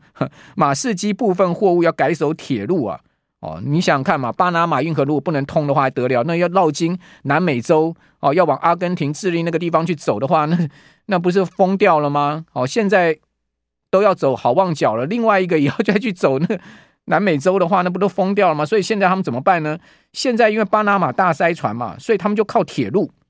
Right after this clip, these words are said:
哦，就是铁路从大西洋、太平洋两端啊，把它货运啊，从这艘船卸下，用铁路呢上到另外一艘船去。哎，这也是旷日费时嘛。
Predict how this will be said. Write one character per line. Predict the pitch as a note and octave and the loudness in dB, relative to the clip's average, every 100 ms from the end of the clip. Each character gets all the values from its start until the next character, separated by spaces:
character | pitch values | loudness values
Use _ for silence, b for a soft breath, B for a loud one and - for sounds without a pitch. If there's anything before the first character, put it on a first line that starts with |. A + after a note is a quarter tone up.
| - | -4
哦， | A#2 G#2+ | -2 0
就 | G3+ | 0
是 | F3+ | -2
铁 | - C3 C#3+ | -2 -2 0
路 | F#3 | -2
从 | B2+ C#3 F3 b b b b _ _ _ | 0 -4 -4 b b b b _ _ _
大 | A#3+ F#3+ | 0 0
西 | G3+ | 2
洋、 | E3+ D3+ | 0 0
太 | A3 | -2
平 | E3 | 0
洋 | D3+ | 0
两 | D#3 A#2 | 2 2
端 | E3 - G3+ | 0 0 -2
啊， | - | -2
把 | - | -2
它 | A2 G3+ - b b b b | -2 -2 -4 b b b b
货 | - C4 A3 | -2 2 2
运 | A3 E3+ | 2 0
啊， | C3+ B2+ G#2 _ | 0 -2 -4 _
从 | F3 G3+ | -2 0
这 | B3 G3 | 0 2
艘 | F#3+ F#3+ | 2 2
船 | - D#3+ | 0 -2
卸 | - A3+ E3+ | 0 -2 2
下， | F#3 | 2
用 | D#3+ F3+ | 2 -2
铁 | - C#3+ | -2 -2
路 | C3+ G3 | 2 0
呢 | D#3 D#3 - - | 0 -4 -6 -6
上 | - G3+ | -2 2
到 | F#3 F3+ | 2 2
另 | F3 | 0
外 | E3+ | 0
一 | D#3 | 2
艘 | D#3+ D#3 | 2 0
船 | - A#2+ | -2 -4
去。 | D#3+ A2 _ - - b b b _ | -6 -6 _ -20 -20 b b b _
哎， | G#2+ G#2+ - | -10 -8 -2
这 | E3+ | 0
也 | C3 | 0
是 | E3+ | -2
旷 | C#3+ E3+ D#3+ | -2 -2 0
日 | C#3+ | 0
费 | D3+ B2+ | 0 -2
时 | - G#2 | -6 -6
嘛。 | A2 E2 | -6 -8